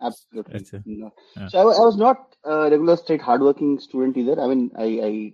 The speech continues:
Speaker 1: did decently well, but I was not one of the really studious kind. But nor I was, uh, a hustler, right? I think I spent a lot of time,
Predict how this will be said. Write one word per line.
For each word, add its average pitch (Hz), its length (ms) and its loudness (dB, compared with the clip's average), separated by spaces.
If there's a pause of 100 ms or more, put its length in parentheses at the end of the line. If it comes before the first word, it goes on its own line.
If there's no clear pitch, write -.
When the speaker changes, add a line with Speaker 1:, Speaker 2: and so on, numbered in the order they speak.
(140)
Speaker 1:
did 123 180 -8
decently 160 400 -6
well, 143 180 2
but 135 200 -2
I 123 80 0
was 120 120 -2
not 123 240 0
one 120 120 -2
of 117 120 -4
the 117 140 -2
really 123 280 2
studious 113 360 -8
kind. 110 260 -10 (680)
But 143 200 -6
nor 170 280 4
I 156 120 4
was, 139 680 0
uh, 113 340 -8
a 113 100 -16
hustler, 107 280 -16
right? 110 180 -6
I 139 80 -4
think 196 160 -4
I 214 100 -4
spent 220 220 -4
a 226 60 0
lot 208 200 0
of - 80 -20
time, 190 400 -2